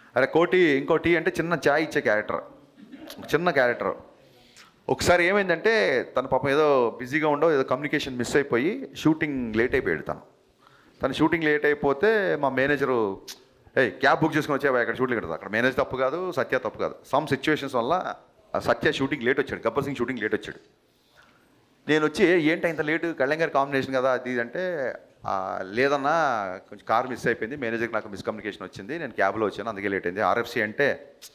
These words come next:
క్యాబ్స్ కూడా అంత ఈజీగా దొరకట్లేదు" అని పాపం feel అయ్యాడు లేట్గా వచ్చినందుకు. ఆ, క్యాబ్లో వచ్చాను feel అయ్యాడు. నేను చెప్పా, "సత్య, ఆ, ఇప్పుడు మామూలుగా ఎలా వస్తున్నా?" అంటే, "లేదంటే production వాళ్ళు కార్ పెట్టారు, నేను ఇంక ఇద్దరు ముగ్గురు కమెడియన్లు కలిసి వస్తున్నాము,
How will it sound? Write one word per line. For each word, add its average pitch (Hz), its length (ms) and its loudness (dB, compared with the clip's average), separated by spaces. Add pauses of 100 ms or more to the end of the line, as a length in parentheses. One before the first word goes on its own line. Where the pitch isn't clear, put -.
(240)
క్యాబ్స్ 110 260 4
కూడా 120 120 0
అంత 107 80 -6
ఈజీగా 104 280 -8
దొరకట్లేదు" 101 580 -2
అని 147 240 -6 (1000)
పాపం 160 140 6
feel 226 220 0
అయ్యాడు 135 180 4 (140)
లేట్గా 135 280 4
వచ్చినందుకు. 85 440 2 (220)
ఆ, 90 380 4
క్యాబ్లో 131 320 4
వచ్చాను 135 220 -2
feel 123 200 0
అయ్యాడు. 90 260 -2
నేను 131 160 -2
చెప్పా, 147 220 2
"సత్య, 175 500 0 (1400)
ఆ, 107 640 4
ఇప్పుడు 117 260 -2
మామూలుగా 135 720 4
ఎలా 127 300 2
వస్తున్నా?" 123 240 0
అంటే, 143 120 0
"లేదంటే 151 360 2
production 139 360 2
వాళ్ళు 110 360 2
కార్ 107 220 2
పెట్టారు, 185 500 0
నేను 127 420 0
ఇంక 113 100 0
ఇద్దరు 110 160 2
ముగ్గురు 107 200 -8
కమెడియన్లు 107 440 -6
కలిసి 95 240 0
వస్తున్నాము, 87 600 -4